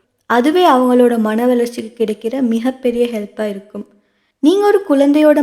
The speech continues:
மனசை புரிஞ்சுக்கணும்னா முதல்ல அவங்களோட உலகத்தை அவங்களுடைய பார்வையில பார்க்க முயற்சி செய்ய வேண்டும். இந்த வீடியோல சொன்ன இன்ஃபர்மேஷன் உங்களுக்கு பிடிச்சிருந்தா மறக்காம இந்த வீடியோ லைக் பண்ணி ஷேர் பண்ணி நம்ம சேனலை சப்ஸ்கிரைப் பண்ணி வச்சுக்கோங்க.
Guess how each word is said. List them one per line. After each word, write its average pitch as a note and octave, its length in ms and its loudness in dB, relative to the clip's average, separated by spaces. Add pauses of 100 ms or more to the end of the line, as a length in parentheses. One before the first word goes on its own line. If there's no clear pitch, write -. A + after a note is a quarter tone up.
மனசை A#3+ 400 -4
புரிஞ்சுக்கணும்னா A3+ 840 -8 (380)
முதல்ல B3+ 540 0 (120)
அவங்களோட E4 500 2
உலகத்தை A#3+ 540 -4 (340)
அவங்களுடைய D#4+ 680 2
பார்வையில A3+ 520 -4
பார்க்க A3+ 640 -10
முயற்சி A#3+ 320 -4
செய்ய A3 320 -10
வேண்டும். G3 420 -10 (200)
இந்த D4+ 240 2
வீடியோல F4 380 2
சொன்ன C#4+ 260 2
இன்ஃபர்மேஷன் A3+ 760 -4
உங்களுக்கு A3 480 -6
பிடிச்சிருந்தா A3 580 -6 (400)
மறக்காம D4+ 400 2
இந்த C#4+ 180 6
வீடியோ A3 320 0
லைக் G#3 500 -2
பண்ணி C4 500 -2 (120)
ஷேர் A#3+ 320 -2
பண்ணி G#3 340 -6 (300)
நம்ம C4+ 220 2
சேனலை A#3 460 -4
சப்ஸ்கிரைப் B3 500 -6
பண்ணி A3+ 200 -6
வச்சுக்கோங்க. G3+ 600 -12